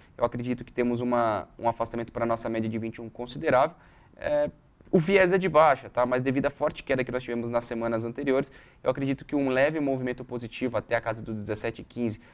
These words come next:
até mesmo lá na casa de vinte e cinquenta, poderia ser o alvo de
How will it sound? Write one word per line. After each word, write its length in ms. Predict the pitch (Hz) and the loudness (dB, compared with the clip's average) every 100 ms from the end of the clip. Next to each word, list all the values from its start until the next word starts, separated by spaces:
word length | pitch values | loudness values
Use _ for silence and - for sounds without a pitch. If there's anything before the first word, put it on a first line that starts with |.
| - - | -14 0
até 320 | 120 - 160 | 2 4 6
mesmo 480 | 135 156 143 127 117 | 6 4 2 -4 0
lá 120 | 120 | 0
na 120 | 117 | 0
casa 200 | 113 113 | -2 -4
de 140 | 110 | -6
vinte 380 | 110 110 110 - - | -6 -6 -8 -10 -4
e 160 | 117 | -2
cinquenta, 560 | 113 143 151 123 127 - _ - - | -2 -6 -6 -8 -8 -12 _ -20 -6
poderia 360 | 120 123 123 123 | 0 2 2 0
ser 160 | 123 | 0
o 120 | 123 | 4
alvo 300 | 117 117 120 | 6 4 2
de 240 | 117 120 | 0 0